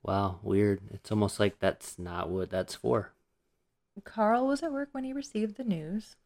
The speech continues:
Speaker 2: and whenever Carl made it back to where Elena was, he was mad that she had been, like, taken out of her clothes that he had
Speaker 1: Mm-hmm.
Speaker 2: bought her and, like, was, like, dressed in a shroud.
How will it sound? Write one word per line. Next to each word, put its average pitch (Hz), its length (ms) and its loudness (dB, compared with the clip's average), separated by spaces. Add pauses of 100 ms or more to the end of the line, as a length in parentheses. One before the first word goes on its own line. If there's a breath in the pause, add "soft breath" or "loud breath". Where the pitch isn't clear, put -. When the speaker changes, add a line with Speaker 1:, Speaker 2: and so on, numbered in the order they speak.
(500)
Speaker 2:
and 175 340 -6 (260)
whenever 175 580 -6
Carl 165 340 -10
made 156 180 -10
it 147 100 -16
back 147 260 -6
to - 120 -14
where 156 100 -8
Elena 147 300 -10
was, 170 420 -10 (800)
he 175 440 -2
was 170 180 -2
mad 151 440 -4
that - 80 -4
she - 140 -6
had 160 100 0
been, 151 160 -10
like, 156 180 -14
taken - 300 -4
out 147 140 -6
of 147 80 -6
her - 180 -12 (160)
clothes 156 540 -4 (180)
that 165 120 -6
he 170 80 0
had 160 100 0
Speaker 1:
Mm-hmm. - 60 -8
Speaker 2:
bought 151 200 -4
her 247 300 -4 (200)
and, 160 200 -6
like, 147 240 -14 (100)
was, 156 360 -10 (280)
like, 156 300 -4
dressed 156 340 -4
in 147 60 -10
a 147 80 -8
shroud. 156 480 -4